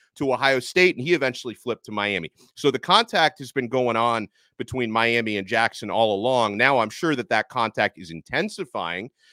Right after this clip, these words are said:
now that he's, you know, back on the, uh, the recruiting market, so to speak. And this is a player, um,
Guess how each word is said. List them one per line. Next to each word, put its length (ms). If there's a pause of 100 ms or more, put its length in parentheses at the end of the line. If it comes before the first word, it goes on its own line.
(220)
now 180
that 140
he's, 280
you 60
know, 140
back 280
on 280
the, 180
uh, 200
the 260
recruiting 500
market, 400
so 220
to 80
speak. 380 (920)
And 280
this 220
is 140
a 40
player, 540 (460)
um, 640